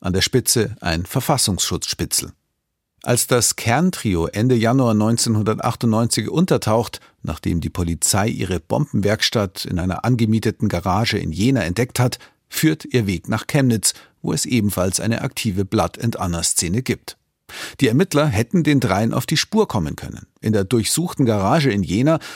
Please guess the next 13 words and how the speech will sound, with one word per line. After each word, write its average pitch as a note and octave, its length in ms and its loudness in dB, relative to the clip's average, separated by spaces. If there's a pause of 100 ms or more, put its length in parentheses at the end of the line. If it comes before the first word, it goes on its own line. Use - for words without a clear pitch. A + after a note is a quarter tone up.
(200)
finden - 380 -2
sie D3 340 0
neben E2 320 0
mehreren F#2 500 0
funktionsfähigen G#2 1040 0
Rohrbomben B2 840 0
und F#2+ 360 -4
eins G#2+ 200 0
Komma G#2 260 2
vier G#2+ 220 0
Kilogramm G#2+ 480 2
militärischen G#2+ 680 0
Sprengstoff - 600 0